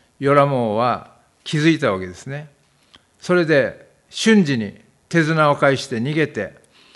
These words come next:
「裏切り者だ」って言って、あの、アハズヤ、ね、南ユダの王様に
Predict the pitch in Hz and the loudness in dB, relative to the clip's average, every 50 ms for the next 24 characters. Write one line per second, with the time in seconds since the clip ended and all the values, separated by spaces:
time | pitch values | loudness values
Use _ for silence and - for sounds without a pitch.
0 | _ _ _ _ _ _ _ _ _ - 175 196 202 190 196 190 190 185 185 185 | _ _ _ _ _ _ _ _ _ 0 2 4 4 4 2 0 0 -2 -2 -2
1 | 180 175 165 160 160 151 104 113 - - - - 170 139 139 135 131 127 117 117 | -4 -4 -6 -6 -8 -10 -10 -12 -16 -18 -20 -16 -12 -10 -8 -8 -8 -8 -8 -10
2 | 120 120 - - - _ - 107 101 - - _ _ _ _ _ _ _ _ _ | -12 -14 -18 -20 -20 _ -16 -14 -14 -16 -18 _ _ _ _ _ _ _ _ _
3 | _ _ - 110 113 117 110 - - 123 143 147 151 147 131 127 131 117 110 - | _ _ -18 -16 -16 -16 -16 -12 -8 -6 -4 -2 -2 -2 -2 -2 -2 -2 -2 -4
4 | - - 143 143 156 147 147 143 147 151 147 143 143 143 131 131 120 120 123 135 | -6 -10 -12 -12 -10 -8 -8 -6 -2 -2 -2 0 0 -2 -2 -2 -2 -2 -2 -4
5 | 131 - 143 127 127 127 139 180 185 160 - - | -4 -4 -4 -4 -4 -4 -4 -4 -6 -8 -10 -14